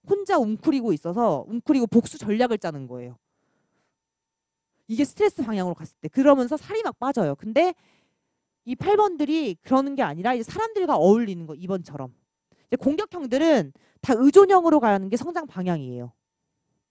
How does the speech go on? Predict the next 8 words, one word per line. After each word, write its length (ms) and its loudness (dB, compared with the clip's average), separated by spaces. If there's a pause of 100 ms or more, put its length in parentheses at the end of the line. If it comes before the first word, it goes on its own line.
(2250)
그리고 440 2
이제 140 -4
구 140 -10
번 220 2
유형 180 0
같은 300 -4
경우에는 680 -2
굉장히 920 -8